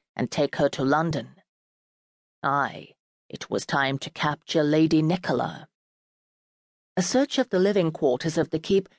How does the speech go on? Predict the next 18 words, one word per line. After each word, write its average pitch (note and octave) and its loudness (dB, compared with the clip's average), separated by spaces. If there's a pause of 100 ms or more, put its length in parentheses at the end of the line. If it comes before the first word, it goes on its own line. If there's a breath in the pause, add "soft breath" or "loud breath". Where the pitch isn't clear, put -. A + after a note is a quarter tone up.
(180)
produced G#3 0
a A#3+ 0
handful F#3 0
of F#3+ 2
servants D3 0 (260 soft breath)
who G#3+ 2
were G3 4
dragged G3+ 0
outside F3+ 0
and F3+ -2
pushed D#3 -2
into D#3+ 0
a E3 0
tight D#3 -2
circle D3 0
in D3+ 0
the D3 0
courtyard. C3+ -2